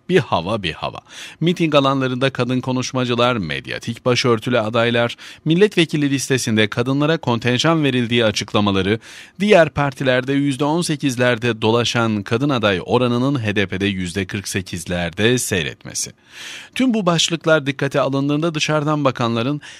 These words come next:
"H D P'de gerçekten kadınlara özel bir önem veriliyor galiba." demesi işten bile değil. Acaba bu görünüş ne derece doğru? Somut bir örnek. Eski Gaziantep Belediye Başkanı Celal Doğan,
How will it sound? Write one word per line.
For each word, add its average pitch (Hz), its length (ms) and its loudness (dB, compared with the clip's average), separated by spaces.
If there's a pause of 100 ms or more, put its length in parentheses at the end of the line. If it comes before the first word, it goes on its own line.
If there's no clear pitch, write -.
"H 196 200 0
D 233 100 0
P'de 220 240 2
gerçekten 180 680 0
kadınlara 151 480 0
özel 143 400 2
bir 117 80 4
önem 160 320 0
veriliyor 123 360 2
galiba." 110 640 2 (300)
demesi 101 380 2
işten 107 420 0
bile 92 220 0
değil. 71 220 -8 (400)
Acaba 78 360 -4 (120)
bu 151 140 2
görünüş 113 560 0
ne 113 240 2
derece 76 420 -6
doğru? 62 240 -8 (400)
Somut 156 460 -2
bir 147 60 4
örnek. 82 420 -2 (400)
Eski 139 400 0
Gaziantep 120 640 2
Belediye 87 380 0
Başkanı 107 480 -2
Celal 92 400 0
Doğan, 67 260 -8